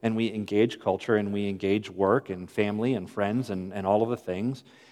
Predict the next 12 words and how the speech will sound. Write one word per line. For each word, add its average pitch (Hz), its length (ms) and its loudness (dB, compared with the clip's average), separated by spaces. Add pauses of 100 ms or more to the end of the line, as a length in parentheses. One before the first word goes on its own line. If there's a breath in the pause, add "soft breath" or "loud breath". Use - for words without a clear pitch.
(260 soft breath)
and 113 120 2
then 120 200 4
we 120 380 2
strategically 117 720 0
disengage 101 720 2
from 95 160 -8
those 90 220 -8
things, 90 460 -14 (560)
and 90 100 -16
we 92 80 -12
get 104 180 -8
quiet, 123 440 0